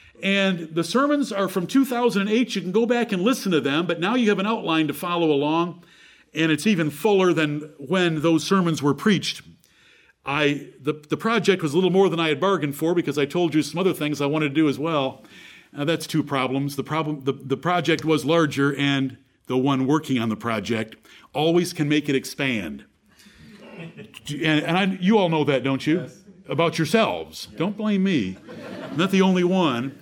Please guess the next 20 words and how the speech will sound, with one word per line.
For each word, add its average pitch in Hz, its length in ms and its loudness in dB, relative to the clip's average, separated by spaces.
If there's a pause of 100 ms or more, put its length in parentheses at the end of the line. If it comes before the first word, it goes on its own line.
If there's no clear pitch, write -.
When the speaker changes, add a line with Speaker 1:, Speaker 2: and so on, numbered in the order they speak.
(180)
Speaker 1:
That 147 100 0
once 202 240 2
you 196 60 2
get 202 120 4
into 233 160 4
something, 175 380 0
you 196 80 4
wanna 208 180 2
do 196 180 6
it 175 80 4
well, 196 280 2
and 170 80 -2
once 202 180 -2
you 180 80 -2
see 220 180 0
what 202 140 6
it 165 140 -2
could 311 180 2
look 196 240 2
like, 160 380 0